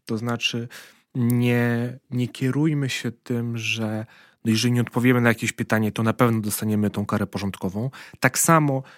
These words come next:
mm, szczerze powiedziawszy, nie spotkałem się z sytuacją, w której, e, organ od razu nakładał karę porządkowo-, porządkową po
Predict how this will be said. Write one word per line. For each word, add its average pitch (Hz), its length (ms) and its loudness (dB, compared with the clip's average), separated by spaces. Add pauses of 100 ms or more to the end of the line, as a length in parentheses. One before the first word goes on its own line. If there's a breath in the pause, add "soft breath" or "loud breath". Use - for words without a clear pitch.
(300 soft breath)
mm, 131 360 0
szczerze 151 260 0
powiedziawszy, 143 380 -2
nie 139 100 2
spotkałem 160 580 0
się 123 320 0 (280)
z - 40 -4
sytuacją, 135 720 -2
w 131 80 -12
której, 127 600 -2 (520 soft breath)
e, 123 360 2
organ 139 460 4
od 123 160 -2
razu 131 240 4
nakładał 113 420 2
karę 120 220 2
porządkowo-, 110 1040 -2
porządkową 117 540 0 (100)
po 131 420 6